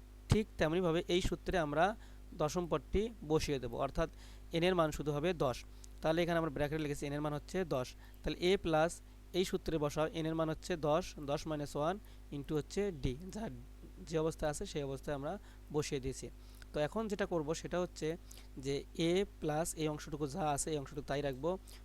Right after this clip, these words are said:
দশ থেকে এক বাদ দাও, নয় থাকে, নয় দ্বারা ডি কে গুণ করো, হয় হচ্ছে নাইন ডি। তো আশা করা যায় এটাও তুমি বুঝতে পেরেছো। এখন এ পদের অর্থাৎ প্রথম পদের মান কত? প্রথম পদের মান হচ্ছে log থ্রি, তাই আমরা এখানে দিয়েছি log থ্রি,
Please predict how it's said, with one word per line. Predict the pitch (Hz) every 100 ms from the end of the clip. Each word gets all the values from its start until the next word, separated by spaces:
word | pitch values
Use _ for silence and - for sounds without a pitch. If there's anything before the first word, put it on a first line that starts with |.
| -
দশ | 147 165
থেকে | - 175
এক | 139
বাদ | 151 135
দাও, | 151
নয় | 139 147
থাকে, | 151 160
নয় | 156 147
দ্বারা | 143 147
ডি | 127 143
কে | 156
গুণ | 143
করো, | 139 156 185 - - -
হয় | 139
হচ্ছে | 131 - 208
নাইন | 165 147 139
ডি। | 123 120 - - - -
তো | 139
আশা | 139 165
করা | 175
যায় | 180
এটাও | 160 147
তুমি | 143 165 185
বুঝতে | 156 - 131
পেরেছো। | 127 - - - - -
এখন | 147 170 175 -
এ | 185 208
পদের | 214 180 196 - -
অর্থাৎ | 156 156 147 -
প্রথম | 185 170 208
পদের | 190 175 165
মান | 151 139
কত? | 135 135
প্রথম | 151 143 175
পদের | 165 165
মান | 151
হচ্ছে | 151 - 190 208 - - -
log | 143 147 -
থ্রি, | 170 175 233 - -
তাই | - 156
আমরা | 151
এখানে | 147 143 143
দিয়েছি | 143 131
log | 139 139 -
থ্রি, | 170